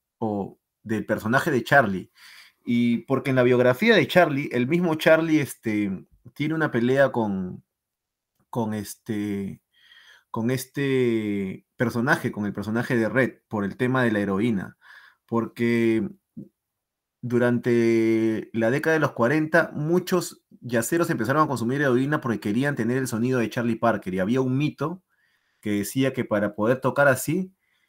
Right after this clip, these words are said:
tenías que tener la experiencia esta de la heroína. Tú sabes que la heroína es una droga, pues, que te deja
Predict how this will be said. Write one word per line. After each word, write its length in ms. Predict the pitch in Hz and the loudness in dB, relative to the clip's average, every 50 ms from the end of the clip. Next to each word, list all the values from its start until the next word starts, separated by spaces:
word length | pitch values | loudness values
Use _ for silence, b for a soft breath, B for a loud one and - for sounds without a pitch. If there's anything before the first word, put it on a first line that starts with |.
| _ _ _ | _ _ _
tenías 420 | _ - 101 104 110 120 127 127 123 | _ -4 -2 0 0 2 0 0 -2
que 120 | - 117 | -4 -6
tener 220 | 104 104 104 113 113 | -4 -4 -2 -2 -2
la 60 | 123 | -4
experiencia 760 | 120 - - 110 101 113 120 120 117 113 - 117 110 107 107 | -4 -4 -6 -2 0 2 2 2 0 0 -2 0 0 0 0
esta 320 | 110 110 - _ - 110 | 0 -4 -6 _ -4 -2
de 120 | 110 104 95 | -2 -2 -2
la 100 | 95 92 | -2 -2
heroína. 600 | 92 90 90 87 101 104 98 82 - - - _ _ _ _ _ _ - - - - _ _ _ _ - | -2 -2 -2 0 0 0 -2 -2 -6 -12 -18 _ _ _ _ _ _ -20 -20 -20 -20 _ _ _ _ -20
Tú 200 | - - - 113 | -18 -10 -6 -6
sabes 100 | 117 - | -4 -2
que 80 | - | -2
la 60 | 117 107 | -2 -2
heroína 400 | 101 95 98 110 120 120 123 117 | 0 -2 0 0 0 0 0 -2
es 100 | 113 - | -2 -4
una 180 | 127 117 113 | -4 -2 -2
droga, 340 | 104 107 113 120 120 123 123 | 0 0 2 2 2 0 0
pues, 140 | - 120 - | -2 -6 -8
que 100 | - 120 | -8 -6
te 100 | - 98 | -4 -2
deja 560 | 95 101 104 - - 113 110 104 98 85 - | -2 -2 -2 -4 -4 -4 -2 -2 -4 -6 -8